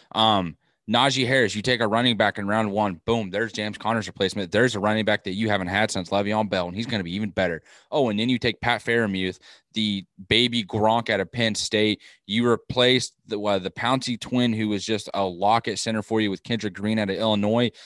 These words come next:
and then you replaced Andrew Villanueva. Uh, yeah, actually, I've been saying Villanova for so long. I, I shocked myself that I said Villanueva. Look at me go. <laughs> Props, brother. Um,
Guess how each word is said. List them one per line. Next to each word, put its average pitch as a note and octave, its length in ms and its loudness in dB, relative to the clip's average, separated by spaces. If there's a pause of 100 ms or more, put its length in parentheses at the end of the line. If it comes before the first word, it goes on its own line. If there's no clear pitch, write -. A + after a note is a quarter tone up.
(180)
and G2+ 160 -4
then A#2+ 140 0
you A#2+ 160 0
replaced A2+ 400 -2
Andrew A2 400 -2
Villanueva. G#2 800 2 (380)
Uh, F#2 460 2 (480)
yeah, A#2 160 -6
actually, F#2 400 -8
I've G2+ 140 -2
been A2+ 120 -2
saying A#2+ 240 0
Villanova G2 500 0
for - 160 -12
so G#2 200 0
long. F#2+ 260 -4
I, F2+ 120 -4 (360)
I F#2 40 -2
shocked A#2+ 360 2
myself A2+ 360 0
that G#2 120 2
I - 20 2
said F2+ 240 -4
Villanueva. G2+ 500 2
Look B2 200 -2
at G#2 80 -10
me B2 160 0
go. F2+ 240 -4 (240)
<laughs> - 240 -20
Props, F#3+ 260 2
brother. C3 220 2 (320)
Um, C3 360 4